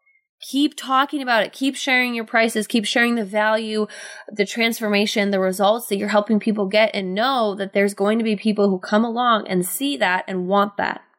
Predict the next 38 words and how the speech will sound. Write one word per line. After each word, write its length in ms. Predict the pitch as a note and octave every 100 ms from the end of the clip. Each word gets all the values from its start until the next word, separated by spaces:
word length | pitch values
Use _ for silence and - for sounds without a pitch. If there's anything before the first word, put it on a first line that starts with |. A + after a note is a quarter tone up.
| _ _ _ _ _ _ _ _ - _ _ -
and 120 | G#3+
who 80 | A3+
are 60 |
going 180 | G#3+ G#3+
to 40 |
be 140 | G#3 -
open 440 | A3 G#3 C4 B3+ B3
and 220 | G#3 F#3
ready 260 | G3 G3+ G3+
to 200 | - F#3+
hear 400 | - B3+ B3+ A#3
about 380 | F3+ E3+ D#3
it 220 | E3 A3+ - - -
and 180 | - F#3+
hear 220 | G#3 A3+
the 120 | A#3+
value 560 | G#3 F3+ E3 E3+ F3+ G#3+
and 180 | G3 F3+
learn 180 | F#3+ G#3
about 180 | G3+
the 60 | F#3+
transformation 680 | - F#3 F3+ G3+ F3+ F#3+ F3
they 100 | E3
will 140 | E3+
get, 480 | E3 D3+ D3 - - _ _ _ _ _ _ _ -
even 260 | A3 A3+ B3
after 380 | G#3 G3+ G#3+
they've 160 | G3 G3
heard 180 | G3+ F#3+
the 80 | G3+
price. 680 | C4+ C4+ G#3 - - - - _ _ _ _ _ _ _ _ _ _ _ _ _ _ - _ -
So 160 | B3
if 100 | G3+
you 300 | F#3+ A3+ D4+
don't 260 | D#4+ D#4 C4
make 220 | C4+ C#4+
it 80 | A#3
weird, 640 | C4 D4 B3+ G#3 G3+ G#3+